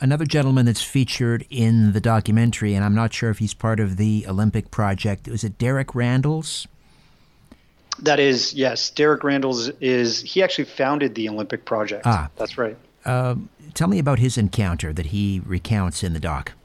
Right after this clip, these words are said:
Speaker 2: So he had an encounter, uh, I believe, back in the nineteen eighties. He and a group of friends were hiking through, um, Washington State, through the,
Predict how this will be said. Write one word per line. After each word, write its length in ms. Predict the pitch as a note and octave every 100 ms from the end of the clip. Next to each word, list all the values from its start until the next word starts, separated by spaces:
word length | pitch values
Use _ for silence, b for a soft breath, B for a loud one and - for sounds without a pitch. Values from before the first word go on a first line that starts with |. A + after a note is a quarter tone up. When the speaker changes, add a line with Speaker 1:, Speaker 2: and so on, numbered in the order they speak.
| _ _ - _ _ _ _ B B B B B B B B B B B
Speaker 2:
So 200 | - F3+
he 240 | E3+ A#3+
had 180 | B3+ B3+
an 100 | A3
encounter, 1040 | G3 - D#3 D3 C#3+ D3+ C#3+ C#3 C3+ C3+ -
uh, 340 | C3+ A#2+ A#2+
I 80 | D3+
believe, 380 | B2 B2+ E3+ F#3
back 220 | D3 C#3+
in 40 | -
the 80 |
nineteen 380 | C3+ B2+ B2 B2
eighties. 580 | B2 B2+ A#2 - - -
He 320 | - - D3
and 160 | D3 C#3
a 200 | B2 A#2
group 320 | A2+ C3 C3
of 60 | B2
friends 500 | - C3+ C3+ C#3 -
were 440 | A#2+ A#2+ A#2 A2+ -
hiking 800 | - C#3 C3+ - B2 A#2 A2 A2
through, 840 | - - B2+ B2 B2 A#2+ A#2+ A#2+ A#2
um, 840 | - - B2+ A2+ A2 A2 G#2+ A#2 - _
Washington 680 | B2 B2+ B2+ - B2+ - A#2+
State, 460 | - B2+ B2 D3+ -
through 320 | - C3 A#2
the, 220 | A2 A2+